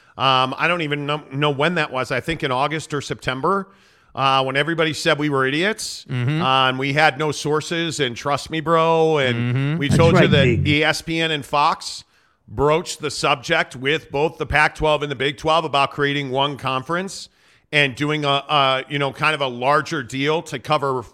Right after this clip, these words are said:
Speaker 1: you know, all sports in those conferences. And the Pac-twelve wouldn't even entertain the conversation. And it's, it's just shocking to me that here you are in this situation where you don't have U S C and U C L A, uh, where you don't have leverage, you don't have San Diego State yet,
Speaker 2: Mm-hmm.
Speaker 1: although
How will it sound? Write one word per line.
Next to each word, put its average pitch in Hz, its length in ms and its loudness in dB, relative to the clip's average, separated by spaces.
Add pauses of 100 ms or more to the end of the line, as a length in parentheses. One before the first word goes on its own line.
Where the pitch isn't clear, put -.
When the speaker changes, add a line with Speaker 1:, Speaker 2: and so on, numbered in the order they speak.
(140)
Speaker 1:
you 147 80 -4
know, 131 240 -2
all 147 220 0
sports 151 420 -6
in 147 100 -6
those 135 200 -4
conferences. 147 760 -4 (340)
And 143 120 -4
the - 40 0
Pac-twelve 170 540 2
wouldn't 160 200 -6
even 170 220 -4
entertain 165 400 -2
the 151 80 -8
conversation. 156 800 -6 (560)
And 160 200 4
it's, 156 300 -4
it's - 200 -4
just 175 220 -4
shocking 127 640 2
to - 140 -4
me 104 360 -6 (400)
that 156 200 2
here 165 200 0
you 185 200 -2
are 180 140 4
in 170 80 -2
this 165 160 -4
situation 170 560 -4
where 160 100 -4
you 139 100 -6
don't 160 140 -2
have 190 160 -2
U 180 160 -2
S 160 140 2
C 160 200 -2
and 139 100 -4
U 135 100 -4
C 131 220 -6
L 101 200 -4
A, 98 220 -10 (500)
uh, 131 300 4
where 156 140 0
you 165 180 -4
don't 175 320 2
have 160 260 2
leverage, 123 420 -2
you 135 80 -4
don't 160 300 0
have 170 220 0
San 147 280 -2
Diego 127 300 0
State 123 380 -2
yet, 135 420 2
Speaker 2:
Mm-hmm. - 240 -8
Speaker 1:
although 131 480 4